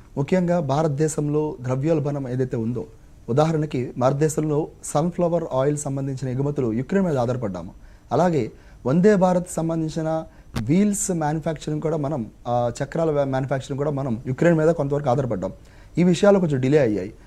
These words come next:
ఇది మాత్రమే కాకుండా మన ఎగుమతుల్లో ముఖ్యంగా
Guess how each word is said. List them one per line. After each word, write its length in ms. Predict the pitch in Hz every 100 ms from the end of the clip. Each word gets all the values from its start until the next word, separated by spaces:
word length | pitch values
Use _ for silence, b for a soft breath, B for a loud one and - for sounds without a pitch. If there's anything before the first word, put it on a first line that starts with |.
| b b
ఇది 100 | 170
మాత్రమే 360 | 214 202 196 185
కాకుండా 560 | 170 160 170 147 107 - b b b
మన 360 | 135 180 190 185
ఎగుమతుల్లో 680 | 127 147 190 196 196 185 190
ముఖ్యంగా 760 | 170 147 - 170 170 170 175